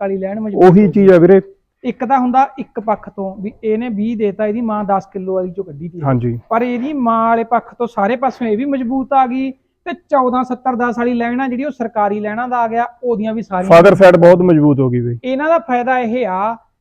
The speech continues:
Speaker 1: ਵੀ ਜਿਹੜੇ ਇਹਦੇ ਬੱਚੇ ਆਉਣਗੇ, ਉਹ ਗਾਰੰਟੀ ਜੀ ਵਾਲੀ ਗੱਲ ਹੋ ਜੂਗੀ, ਦੁੱਧ ਚੰਗਾ ਪਾ।
Speaker 2: ਹਾਂਜੀ।
Speaker 1: ਤੇ ਸਿੰਗ ਕੁਆਲਿਟੀ ਵਾਲੀ ਗੱਲ ਕਰ ਲਈਏ, ਫੇਸ ਕੁਆਲਿਟੀ ਵਾਲੀ, ਬਾਡੀ ਬੂਡੀ ਵਾਲੀ ਤਾਂ ਕੰਡੇ ਕੱਢਦਾ ਹੀ ਜਾਂਦਾ ਤਕਰੀਬਨ, ਤਕਰੀਬਨ।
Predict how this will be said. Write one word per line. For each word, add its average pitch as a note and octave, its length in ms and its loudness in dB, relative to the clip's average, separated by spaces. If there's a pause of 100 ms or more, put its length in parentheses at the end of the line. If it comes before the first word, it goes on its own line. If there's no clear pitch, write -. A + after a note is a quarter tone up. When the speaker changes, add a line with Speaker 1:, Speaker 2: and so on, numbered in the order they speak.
(160)
Speaker 1:
ਵੀ A#3 120 -4
ਜਿਹੜੇ A3 400 -4
ਇਹਦੇ C#4 120 -8
ਬੱਚੇ A#3 420 -6
ਆਉਣਗੇ, A#3+ 540 -4 (300)
ਉਹ D#4 200 -8
ਗਾਰੰਟੀ B3 600 -4
ਜੀ B3 120 -6
ਵਾਲੀ B3+ 180 -2
ਗੱਲ A#3 240 -2
ਹੋ F#3 160 -4
ਜੂਗੀ, G3 220 -6
ਦੁੱਧ G#3 260 -8
ਚੰਗਾ A#3 320 -6
ਪਾ। F3+ 140 -14 (100)
Speaker 2:
ਹਾਂਜੀ। A#2+ 300 -4 (1000)
Speaker 1:
ਤੇ C#4 80 -2
ਸਿੰਗ A#3+ 340 -4
ਕੁਆਲਿਟੀ B3 600 -2
ਵਾਲੀ C4 220 0
ਗੱਲ C4 180 -2
ਕਰ B3+ 200 -6
ਲਈਏ, B3+ 220 -8
ਫੇਸ G#3+ 380 -6
ਕੁਆਲਿਟੀ A3+ 520 -6
ਵਾਲੀ, A3 140 -6
ਬਾਡੀ G3 360 -6
ਬੂਡੀ G3 380 -6
ਵਾਲੀ G#3+ 180 -4
ਤਾਂ A3 120 -10
ਕੰਡੇ G#3 300 -10
ਕੱਢਦਾ F3 320 -12
ਹੀ B3+ 80 -6
ਜਾਂਦਾ A3+ 260 -6
ਤਕਰੀਬਨ, G3+ 460 -12
ਤਕਰੀਬਨ। F3 480 -16